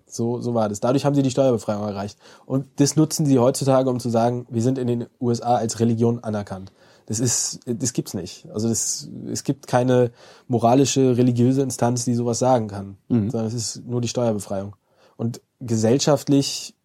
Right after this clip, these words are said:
Speaker 1: ist in den U S A auch schon wieder lange das Ruder in die andere Richtung gegangen. Also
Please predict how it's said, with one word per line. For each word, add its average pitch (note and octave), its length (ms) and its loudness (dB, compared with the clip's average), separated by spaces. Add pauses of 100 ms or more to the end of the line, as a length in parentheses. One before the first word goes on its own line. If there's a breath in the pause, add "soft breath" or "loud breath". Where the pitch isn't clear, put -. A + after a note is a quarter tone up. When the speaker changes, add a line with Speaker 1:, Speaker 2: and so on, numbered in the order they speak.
(120)
Speaker 1:
ist A#2+ 420 -6
in C3 80 -2
den A#2+ 140 -4
U A#2 60 -2
S A2 100 -2
A A2 120 -2
auch A#2 120 0
schon A#2+ 160 -4
wieder A2+ 160 0
lange A2+ 340 0 (480 soft breath)
das A#2+ 200 -2
Ruder B2 260 4
in A2+ 60 -2
die A#2+ 100 0
andere A2+ 240 -2
Richtung A2+ 300 -6
gegangen. G#2+ 320 -4
Also G2+ 220 -6